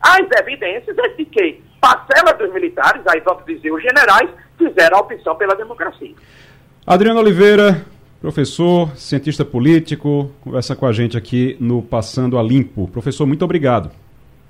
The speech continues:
Speaker 1: Grande abraço, Igor. Um abraço a todos.
Speaker 2: Eita, vamos lá, vamos lá, vamos continuar então, porque teve,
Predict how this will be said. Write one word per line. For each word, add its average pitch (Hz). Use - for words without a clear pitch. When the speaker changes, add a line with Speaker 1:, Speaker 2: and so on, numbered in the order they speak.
Speaker 1:
Grande 135
abraço, 160
Igor. 123
Um -
abraço 147
a 170
todos. -
Speaker 2:
Eita, 190
vamos 165
lá, 113
vamos 151
lá, 143
vamos 165
continuar 156
então, 165
porque 165
teve, 131